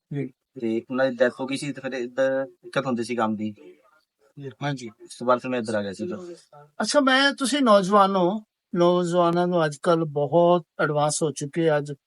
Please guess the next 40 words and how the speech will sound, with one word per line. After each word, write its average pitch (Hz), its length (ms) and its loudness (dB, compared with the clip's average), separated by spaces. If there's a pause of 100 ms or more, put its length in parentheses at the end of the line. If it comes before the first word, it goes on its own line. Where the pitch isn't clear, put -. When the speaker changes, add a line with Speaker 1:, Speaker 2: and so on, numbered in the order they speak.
(100)
Speaker 1:
ਸਾਡੀ 170 320 0
ਉਮਰ 175 300 2
ਔਰ 165 160 4
ਤੁਹਾ-, 165 240 -2 (120)
ਤੁਹਾਡੀ 151 280 0
ਉਮਰ 160 240 0
ਦੇ 160 100 -4
ਵਿੱਚ 160 220 -6
ਬਹੁਤ 165 240 -2
ਜ਼ਿਆਦਾ 151 280 -4
ਗੈਪ 131 360 -8
ਹੈ। 131 100 -4
Speaker 2:
ਜੀ, 120 180 -4
ਜੀ। 107 200 -8 (460)
Speaker 1:
ਮੈਂ 262 140 2
ਤੁਹਾਨੂੰ 247 280 2
ਇੱਕ 240 120 -2
ਗੱਲ 247 160 6
ਪੁੱਛਣਾ 202 380 -2
ਚਾਹੁੰਦਾ, 180 460 -2 (320)
ਅੱਜ 233 160 0
ਦੀ 220 160 -4
ਡੇਟ 185 260 -2
ਦੇ 170 180 -2
ਵਿੱਚ 156 280 -6 (440)
ਦੇਖੋ, 226 420 2
ਜਦੋਂ 190 300 0
ਅਸੀਂ 208 200 -2
ਇਨਕਮ 202 360 0
ਟੈਕਸ 208 300 -2
ਦਿੰਦੇ 165 340 4
ਹਾਂ, 165 140 0 (280)
ਉਹਦੇ 240 200 2
ਵਿੱਚ 226 220 -2
ਇੱਕ 240 120 -2
ਮਿਊਚੁਅਲ 240 400 2
ਫੰਡ 208 300 0
ਹੁੰਦਾ 147 180 -6
ਹੈ, 117 40 -16 (320)
Speaker 2:
ਹਾਂਜੀ। 110 260 -8